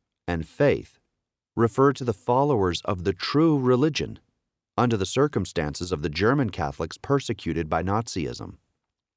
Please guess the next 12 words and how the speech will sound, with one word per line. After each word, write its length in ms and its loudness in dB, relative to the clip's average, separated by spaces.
What 300 2
finally 560 0
did 500 4
and 240 -4
always 600 2
do 160 0
the 80 0
totalitarian 960 0
and 100 -2
atheistic 800 0
regimes 560 0
attack, 640 -4